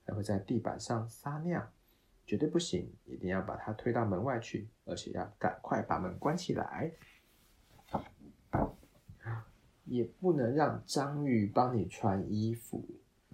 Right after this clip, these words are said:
虽然它会觉得很有趣，但是你不会穿出你最好看的样子。它会把袜子套在你的手上，拿裤子给你当帽子。Oh my god！千万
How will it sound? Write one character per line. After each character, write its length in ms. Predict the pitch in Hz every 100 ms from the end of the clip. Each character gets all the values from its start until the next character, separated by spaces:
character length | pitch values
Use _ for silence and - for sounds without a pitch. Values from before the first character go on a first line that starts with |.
| -
虽 260 | - - 147
然 240 | 139 95
它 180 | 107 104
会 140 | 92 95
觉 140 | 90
得 180 | - -
很 220 | 92 82
有 240 | 87 92
趣， 400 | - - 95 98 - _ _ _ _
但 160 | - 123
是 120 | 131
你 160 | 110 87
不 140 | -
会 180 | 92 95
穿 280 | - 92 90
出 180 | -
你 80 | 87
最 180 | - 147
好 160 | 143 -
看 220 | - 98
的 140 | 85
样 240 | - 82 -
子。 180 | - - _ _ _ _ _
它 140 | - 123
会 140 | 156
把 220 | - -
袜 220 | 113 117
子 200 | 113 -
套 180 | - 92
在 160 | - 90
你 100 | 76
的 160 | -
手 300 | - - - -
上， 360 | - 95 - - _ _ -
拿 160 | -
裤 260 | 170 - 202
子 200 | - 156
给 160 | 131
你 120 | 160 -
当 240 | - 85
帽 260 | 98 90 92
子。 220 | - - - _ _ _ _ _ _
Oh 180 | 92 90
my 200 | - - -
god！ 460 | 90 98 107 120 - - -
千 240 | - 101
万 240 | 98 95